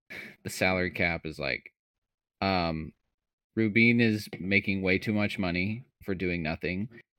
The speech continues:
and Anderson Julio is making more than Justin Glad. So just, just let that simmer,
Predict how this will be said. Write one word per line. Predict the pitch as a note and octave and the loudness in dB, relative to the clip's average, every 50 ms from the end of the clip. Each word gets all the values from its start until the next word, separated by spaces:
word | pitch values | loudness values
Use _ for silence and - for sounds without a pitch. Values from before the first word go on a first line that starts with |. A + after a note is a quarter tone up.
| _ _ - | _ _ 0
and | F2+ F#2+ G2 F#2+ F#2+ F#2 F#2 F2+ F2+ F2+ F2+ F2 E2+ - _ _ _ _ _ _ _ - | 2 4 4 4 4 4 2 2 2 0 -2 -4 -6 -10 _ _ _ _ _ _ _ 0
Anderson | F#2 G2+ A2+ C3 C3+ - - - C3+ | 2 2 2 2 -2 -2 -2 -2 -2
Julio | G#2+ G#2 - G2+ A2+ B2+ C3+ C#3 D3+ D#3 D#3+ D#3+ | 0 0 -2 -2 0 0 2 2 4 4 4 4
is | D3 B2 - | 2 2 0
making | G2+ G2+ G#2 G#2 - G#2 G2 F#2+ | 0 0 0 0 0 -2 -2 -2
more | F#2 F#2 F2+ F2+ | -2 -2 -2 -2
than | E2+ F#2 F2 | -2 -4 -4
Justin | D#2 - D2+ C#2+ - - - D2 C#2+ | -4 -4 -4 -4 -6 -6 -8 -10 -8
Glad. | - - G1+ G1+ G1+ - - - _ _ _ _ _ _ _ _ _ _ _ _ _ _ - | -8 -8 -8 -8 -8 -10 -12 -14 _ _ _ _ _ _ _ _ _ _ _ _ _ _ -18
So | - - F2 | -12 -12 -10
just, | E2+ - G2+ G#2+ - - - - - | -8 -6 -6 -6 -6 -8 -14 -16 -12
just | - A2 A2+ - | -10 -10 -8 -4
let | G#2+ G#2 - - | -4 -4 -4 -2
that | F#2 F2 E2+ - | -4 -4 -4 -6
simmer, | - - D#2+ D2 - G1+ - - - A2 | -10 -10 -8 -8 -8 -10 -12 -14 -16 -18